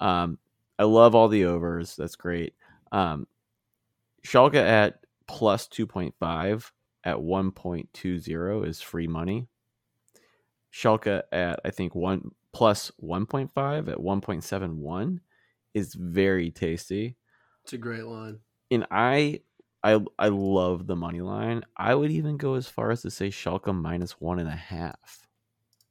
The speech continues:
Speaker 1: at four point two zero.
Speaker 2: That, that might be a little aggressive, but I, I see where you're coming from as well, because
Speaker 1: They played
Speaker 2: they did
Speaker 1: so well.
Speaker 2: Yeah, patch eleven oh five,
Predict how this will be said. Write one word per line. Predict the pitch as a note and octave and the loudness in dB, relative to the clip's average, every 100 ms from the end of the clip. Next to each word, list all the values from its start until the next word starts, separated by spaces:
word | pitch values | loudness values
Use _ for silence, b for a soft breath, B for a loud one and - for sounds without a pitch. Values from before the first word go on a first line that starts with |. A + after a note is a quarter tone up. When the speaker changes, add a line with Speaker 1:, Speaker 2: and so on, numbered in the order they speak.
| _ _ | _ _
Speaker 1:
at | D2+ - - - - | -8 -8 -12 -20 -8
four | - G#2+ | 2 2
point | - G#2 F#2 | 2 -4 -6
two | - G2 E2+ | -6 -8 -6
zero. | E2 F2+ E2 - - - _ _ _ _ - | -4 -4 -4 -6 -16 -20 _ _ _ _ -14
Speaker 2:
That, | A2+ D3 C3 - | -10 -10 -10 -4
that | C#3 C#3 | -2 0
might | C3 A#2 | -2 -4
be | A2 | -6
a | G#2+ | -10
little | A2 A2 A2 | -10 -10 -10
aggressive, | A2+ G#2+ G#2+ A2+ - _ | -8 -10 -10 -16 -18 _
but | D3+ D#3 | 0 2
I, | D3 E3 - _ C#3 | 2 0 -2 _ -4
I | C3+ | -2
see | - | -2
where | D3+ B2 | -2 -2
you're | A2+ | -2
coming | B2+ C3 A2 | -2 -2 -6
from | A#2 | -8
as | G#2+ | -8
well, | A2+ B2 A2+ | -4 -4 -2
because | A2+ A#2+ A2 - | -6 -8 -8 -8
Speaker 1:
They | G#2+ A2+ | 0 0
played | - F#3+ E3+ B2 C3 | 0 -2 2 2 4
Speaker 2:
they | D#3+ | 2
did | C3+ C3+ D#3+ | 2 0 2
Speaker 1:
so | F3 A2+ | 6 6
well. | F2+ - - _ _ _ _ | 4 -2 -10 _ _ _ _
Speaker 2:
Yeah, | E3 G3 | -2 -2
patch | - D#3+ F#3 | 2 0 2
eleven | E3+ F3 E3 | -2 0 -2
oh | D3+ | -2
five, | C#3 C3+ C3+ C3 | 0 0 0 -4